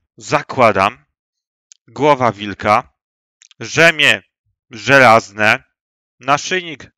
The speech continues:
rzemyk żelazny. Zakładam i nagle, kurde, jakby we mnie jakaś moc wstąpiła święta.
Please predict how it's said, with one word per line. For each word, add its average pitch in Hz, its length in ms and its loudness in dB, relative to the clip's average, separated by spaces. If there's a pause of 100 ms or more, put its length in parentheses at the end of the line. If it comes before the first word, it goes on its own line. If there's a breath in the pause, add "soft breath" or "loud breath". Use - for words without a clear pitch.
rzemyk 139 680 -8
żelazny. 113 840 0 (960)
Zakładam 113 800 -2 (160)
i 135 140 -8
nagle, 101 440 -6
kurde, 104 420 -12
jakby 113 360 -2
we 127 160 -2
mnie 123 160 -8
jakaś 110 280 -6
moc 143 220 0
wstąpiła 113 680 -8
święta. 101 760 -8